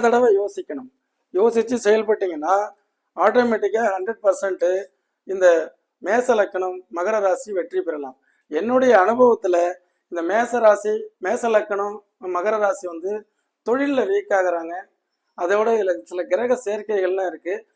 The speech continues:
அதை தான் வச்சு நான் முடிவுக்கு வரணும். அதே நேரத்துல மகரம் பொறுத்த வரைக்கும் தொழிலில் கவனம். மக-,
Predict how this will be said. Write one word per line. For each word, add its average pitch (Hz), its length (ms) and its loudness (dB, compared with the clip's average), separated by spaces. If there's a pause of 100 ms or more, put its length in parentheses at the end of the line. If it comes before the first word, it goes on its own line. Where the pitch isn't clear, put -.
(280)
அதை 180 240 -2
தான் 202 120 2
வச்சு 196 200 -4
நான் 165 160 -12
முடிவுக்கு 180 340 -4
வரணும். 156 260 -14 (400)
அதே 196 240 -2
நேரத்துல 185 340 -2 (500)
மகரம் 220 400 -2
பொறுத்த 196 280 -4
வரைக்கும் 180 340 -2 (340)
தொழிலில் 208 440 -2 (300)
கவனம். 175 500 -2 (1120)
மக-, - 400 -4